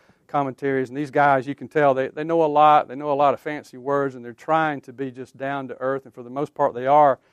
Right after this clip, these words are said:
But when France is commenting on this, he makes this statement. He says, "Strict Pharisees fasted at least twice a week, and they made sure that everybody knew it." That's what he puts in there, and then he goes on to something else. And that kinda makes it clear.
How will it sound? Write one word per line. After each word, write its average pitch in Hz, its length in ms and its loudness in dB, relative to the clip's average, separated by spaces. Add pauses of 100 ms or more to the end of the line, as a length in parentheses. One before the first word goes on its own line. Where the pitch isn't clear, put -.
(520)
But 143 120 0
when 135 160 -6
France 170 340 2
is 123 80 -12
commenting 160 460 2
on 139 120 -4
this, 151 300 2
he 147 100 -10
makes 147 280 -4
this 147 100 -16
statement. 123 500 -2 (560)
He 156 80 -4
says, - 220 -6
"Strict - 360 2
Pharisees 180 600 2
fasted 190 520 2
at 147 120 -4
least 165 400 -2
twice 196 480 2
a 160 60 -6
week, 208 480 2 (340)
and 135 160 -12
they 127 100 -8
made 123 280 -8
sure 165 400 -2
that 110 180 -10
everybody 147 480 -2
knew 139 240 -12
it." - 160 -20 (1160)
That's 127 160 -20
what 127 120 -8
he 120 80 -12
puts 127 260 -10
in 135 60 -16
there, 123 120 -12
and 123 100 -14
then 123 80 -14
he 120 60 -14
goes 120 260 -12
on 113 160 -18
to 104 60 -20
something 110 300 -20
else. - 280 -18
And 143 80 -14
that - 120 -6
kinda 170 400 0 (720)
makes 151 360 -2
it 127 120 -18
clear. 143 540 -8